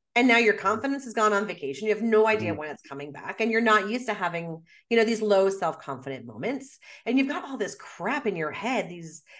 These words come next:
Speaker 1: you know, the gremlins and the self-doubt and the inner critic and all of those things saying, "Maybe my best years are behind me.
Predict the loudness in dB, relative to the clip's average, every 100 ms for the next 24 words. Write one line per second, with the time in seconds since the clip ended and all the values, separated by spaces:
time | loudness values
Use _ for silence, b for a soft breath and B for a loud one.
0 | B 0 2 2 2 2 4 0 -2 -8
1 | -2 0 0 -2 -2 0 2 2 2 2
2 | 2 2 0 2 2 -2 -4 -4 -2 -4
3 | -4 -4 -2 -4 -4 -2 -2 -6 -14 B
4 | B -8 -4 2 2 4 2 2 0 0
5 | -2 -6 -6 -4 -2 0 -2 0 -2 0
6 | -2 -4 -6 -6 -6 -10 -14 -16